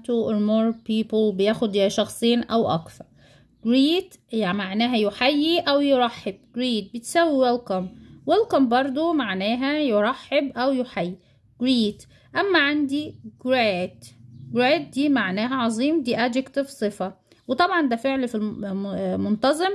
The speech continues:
الماضي منه بإضافة ال إي دي. بعد كده عندي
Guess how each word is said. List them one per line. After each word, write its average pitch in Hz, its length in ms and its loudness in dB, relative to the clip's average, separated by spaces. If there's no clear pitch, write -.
الماضي 226 380 0
منه 233 260 2
بإضافة 220 580 -2
ال 196 200 -6
إي 240 200 -4
دي. 170 260 -8
بعد 330 220 2
كده 285 260 2
عندي 240 460 0